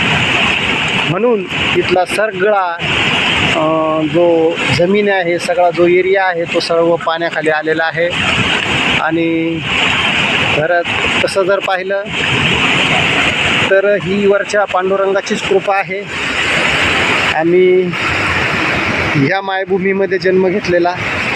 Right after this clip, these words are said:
जन्म घेतला, हे आमचं भाग्य आहे. कारण, अं, जर आणि आणखीन खालती जाऊन जर पाहिलं दुसऱ्या तालुक्यांमध्ये, तर, अं, खूप वाईट परिस्थिती आहे. तिथं पाण्याचा, अं, खूप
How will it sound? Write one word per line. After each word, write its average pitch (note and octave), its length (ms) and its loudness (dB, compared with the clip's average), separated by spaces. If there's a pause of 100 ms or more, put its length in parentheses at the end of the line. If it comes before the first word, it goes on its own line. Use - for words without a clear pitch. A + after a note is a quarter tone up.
(760)
जन्म F3 240 4
घेतला, E3 340 2
हे F3 360 -4
आमचं F3 260 -2
भाग्य C#3+ 360 0
आहे. E3 180 2 (880)
कारण, F3 340 2
अं, F3 360 0
जर F#3 180 2
आणि F#3 220 2 (140)
आणखीन F#3 640 2
खालती E3+ 320 0
जाऊन F3+ 220 2
जर F3+ 120 2
पाहिलं F3+ 420 0 (1600)
दुसऱ्या F#3 320 2
तालुक्यांमध्ये, F3+ 680 -2 (760)
तर, F3 140 6
अं, E3+ 240 6 (100)
खूप G3 140 -2 (100)
वाईट G3 580 4
परिस्थिती G3 460 0
आहे. E3+ 260 2 (760)
तिथं F3 220 0
पाण्याचा, F3 640 2
अं, F3 480 2
खूप F#3+ 120 -2